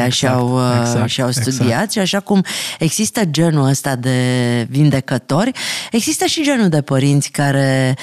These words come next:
Speaker 2: au, au un instinct, uh,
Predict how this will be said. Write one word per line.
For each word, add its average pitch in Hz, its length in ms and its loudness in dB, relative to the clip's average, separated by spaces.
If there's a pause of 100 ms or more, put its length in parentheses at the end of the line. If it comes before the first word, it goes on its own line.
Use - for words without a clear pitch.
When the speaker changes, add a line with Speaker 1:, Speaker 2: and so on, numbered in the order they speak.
(320)
Speaker 2:
au, 151 640 2 (220)
au 175 260 2
un 175 120 6
instinct, 170 960 2 (240)
uh, 135 760 0